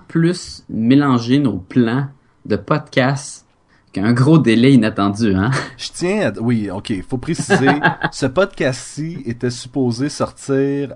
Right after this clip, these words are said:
Speaker 2: euh, à la mi-décembre, ou vers comme... La... Pas, pas le dernier épisode de décembre, mais l'avant-dernier épisode. On était supposé avoir un épisode de Noël.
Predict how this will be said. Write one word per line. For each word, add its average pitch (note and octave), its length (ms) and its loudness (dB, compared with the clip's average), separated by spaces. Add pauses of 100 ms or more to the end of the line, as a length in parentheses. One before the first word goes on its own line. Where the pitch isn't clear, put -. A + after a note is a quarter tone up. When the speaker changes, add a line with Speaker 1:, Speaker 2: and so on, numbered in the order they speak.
Speaker 2:
euh, F2+ 720 -8
à A2 140 -8
la G#2 100 -6
mi-décembre, C3 1700 -2 (880)
ou A2+ 100 -6
vers B2 480 0
comme... A2+ 360 -2
La... G#2 180 -6 (500)
Pas, F#3+ 180 2
pas G#3 200 0
le E3+ 100 2
dernier C#3 340 0
épisode C3+ 300 -2
de B2 80 -2
décembre, A2 380 -4
mais A#2 80 -2
l'avant-dernier C3 520 -2
épisode. D2 380 -10 (720)
On B2 140 0
était C3 180 -2
supposé E3 340 0
avoir F#3+ 220 0
un B2+ 140 2
épisode B2 340 -2
de A#2 80 -4
Noël. G#2+ 680 -6